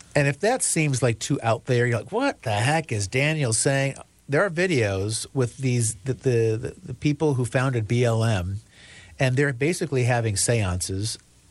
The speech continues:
and they're calling forth their ancestors. That's what they're attempting to do.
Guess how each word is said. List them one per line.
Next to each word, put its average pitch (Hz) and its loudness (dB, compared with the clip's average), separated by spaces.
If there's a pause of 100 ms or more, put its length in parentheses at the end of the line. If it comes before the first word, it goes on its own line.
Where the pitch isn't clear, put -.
and 123 2
they're 117 4
calling 139 0
forth 127 0 (120)
their 110 0
ancestors. 120 0
That's 123 0
what 127 0
they're 120 2
attempting 120 0
to 98 -4
do. 95 0